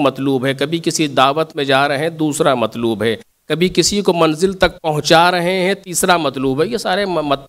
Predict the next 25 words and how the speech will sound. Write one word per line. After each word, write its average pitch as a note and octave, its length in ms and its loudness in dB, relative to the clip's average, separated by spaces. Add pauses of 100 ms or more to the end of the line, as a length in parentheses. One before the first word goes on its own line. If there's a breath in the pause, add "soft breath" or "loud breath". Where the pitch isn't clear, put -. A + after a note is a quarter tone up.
मतलूबात D3+ 760 -2
हैं E3 180 0
कि - 340 -14
जो F#3 160 2
इस F3 160 0
बीच F#3+ 300 -4
में G3 140 2
हासिल C#3 360 -2
होते A#2+ 300 -4
रहेंगे। G#2+ 340 -2
वो G#3 160 4 (100)
तकवीनी C#3+ 600 0
मतलूब A3 480 0
है A#3 240 -2 (240 loud breath)
जो F3 120 6
हमारे E3 500 2
इख्तियार G#3+ 1000 2
से F#3+ 200 2
बाहर G#2 420 2
है, D2 360 -6 (1200)
हमारे C#3 360 2
इख्तियार F#3+ 680 0
से F#3 160 -2
बाहर A#2 360 0
है। F2 260 -4